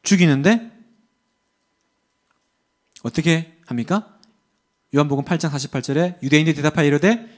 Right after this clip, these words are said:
"우리가 너를 사마리아 사람이라 또는 귀신이 들렸다 하는 말이 옳지 아니하냐?" 그 말은 뭐예요?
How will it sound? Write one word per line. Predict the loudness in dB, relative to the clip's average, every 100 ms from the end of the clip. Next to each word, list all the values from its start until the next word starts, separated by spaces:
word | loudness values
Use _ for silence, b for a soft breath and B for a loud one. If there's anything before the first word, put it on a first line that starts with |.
| B
"우리가 | 0 2 4
너를 | 2 2 0
사마리아 | 0 -2 0 0 -2
사람이라 | -4 -6 -4 -2 -4 -4 b b b
또는 | 0 4 4 2 -4 b b _ -8
귀신이 | -6 -4 -4 -4
들렸다 | -4 -8 -8 -10
하는 | -12 -12
말이 | -10 -12
옳지 | -10 -8 -6 -6 -6
아니하냐?" | -4 -4 -4 -4 -6 -8 -12 _ _ _
그 | -4
말은 | 0 0 -2
뭐예요? | -8 -10